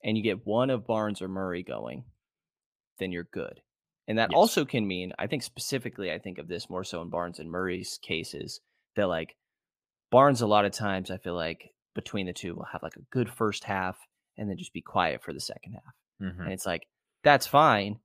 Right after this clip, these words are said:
Speaker 1: if Keegan Murray is maybe just a little louder in the second half, but he was quieter in the first, or vice versa. But I think if you can get one of Kevin or Malik going and one of H B or Keegan going,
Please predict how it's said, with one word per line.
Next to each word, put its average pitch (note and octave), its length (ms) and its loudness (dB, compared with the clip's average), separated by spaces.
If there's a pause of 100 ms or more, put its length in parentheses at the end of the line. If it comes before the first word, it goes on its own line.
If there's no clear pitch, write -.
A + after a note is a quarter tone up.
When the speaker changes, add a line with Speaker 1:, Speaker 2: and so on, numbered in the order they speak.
(140)
Speaker 1:
if G#2+ 220 -6
Keegan A#2 320 2
Murray A#2 320 4
is G2+ 160 -2
maybe G#2+ 240 0
just G#2+ 220 -6
a A#2 40 -2
little C3 240 4
louder C3+ 380 6
in A2+ 140 0
the A2 60 -4
second D3 320 -2
half, G2+ 300 -2
but G#2 80 -6
he G2+ 80 -2
was G2+ 100 -6
quieter G#2 380 2
in G#2 80 -2
the G2+ 80 -2
first, G#2+ 460 -2
or G2+ 100 -2
vice G2+ 300 0
versa. C3 420 -2
But F#2+ 140 -4
I F#2 60 -2
think G#2+ 160 -6
if G#2+ 100 -10
you G#2 80 -4
can G#2+ 100 -4
get F#2 180 -4
one A2 320 2
of E3 180 -2
Kevin C3+ 340 0
or B2+ 100 -2
Malik A2+ 320 -6
going D#2+ 360 -10 (340)
and F#2 200 -6
one A2 220 2
of B2+ 160 -2
H G#2+ 280 -4
B G#2+ 140 0
or F#2+ 80 0
Keegan G2 440 -4
going, E2 400 -6